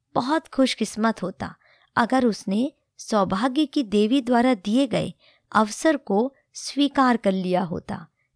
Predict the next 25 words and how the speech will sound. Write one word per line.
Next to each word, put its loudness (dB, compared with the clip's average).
इसी -2
तरह -2
हमारा 4
खरीदार 0
मित्र 2
भी -6
खुशकिस्मत 0
होता -4
अगर 4
उसने 0
मवेशियों 2
को -12
समय 0
पर 2
खरीद -2
लिया 0
होता -8
और 6
उन्हें 2
तीन 0
गुने 4
लाभ 2
पर -4
बेचा 0
होता।" -8